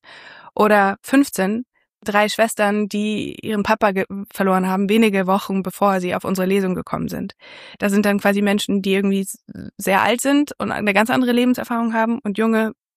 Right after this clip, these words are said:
Frauen, die irgendwie ihren Vater verloren haben. Und alle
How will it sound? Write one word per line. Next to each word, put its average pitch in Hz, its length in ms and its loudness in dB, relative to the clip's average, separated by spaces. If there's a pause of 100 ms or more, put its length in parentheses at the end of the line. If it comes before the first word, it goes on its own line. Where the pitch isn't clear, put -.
Frauen, 214 400 -2
die 202 100 -2
irgendwie 208 360 -2
ihren 196 160 -4
Vater 233 220 -8
verloren 226 340 -2
haben. 214 240 -2 (460)
Und 208 320 0
alle 240 420 0